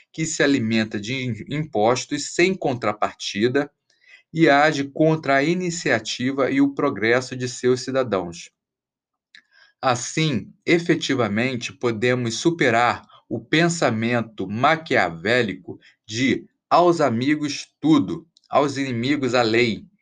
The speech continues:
e termos uma sociedade em que todos tenham e produzem benefícios, respeitem e cumpram obrigações, não alijando uma maioria da sociedade como inimigos do Estado.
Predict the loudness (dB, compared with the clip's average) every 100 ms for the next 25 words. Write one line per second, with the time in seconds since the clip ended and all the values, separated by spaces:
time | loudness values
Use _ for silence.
0 | _ _ _ -4 -4 0 2 4 0 -4
1 | -4 -4 -4 -4 -4 -4 -2 0 0 0
2 | -2 -8 -10 -6 -8 -4 -6 -6 -8 -10
3 | _ 0 2 2 0 -4 -8 -8 -8 -4
4 | -4 -4 -6 -4 -4 -2 -2 -2 -6 -6
5 | -2 -2 -4 -8 -12 -14 -20 -20 _ -2
6 | -2 -4 2 2 2 0 -6 -8 -12 -10
7 | -10 -4 -2 0 0 0 0 0 -2 -4
8 | -2 -2 -8 -16 -20 -20 -12 -6 0 4
9 | 6 6 4 2 0 0 2 0 2 2
10 | 2 2 4 2 2 0 0 0 -2 -6
11 | -6 -6 -2 2 2 0 -6 -4 -4 -2
12 | -4 -2 -2 -2 -2 -4 -8 -6 -8 -6
13 | -10